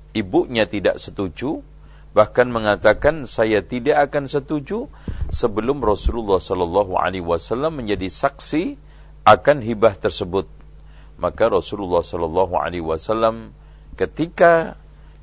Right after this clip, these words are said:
diinginkan untuk menjadikan saksi, Rasulullah mengatakan, "Inni la ushhidu ala jurin." Saya tidak akan mau menjadi saksi keculasan.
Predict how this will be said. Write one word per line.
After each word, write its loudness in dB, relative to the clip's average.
diinginkan -2
untuk -2
menjadikan -2
saksi, -6
Rasulullah 0
mengatakan, -2
"Inni -4
la 6
ushhidu -4
ala 4
jurin." -6
Saya -2
tidak -2
akan -4
mau -4
menjadi -6
saksi -8
keculasan. -8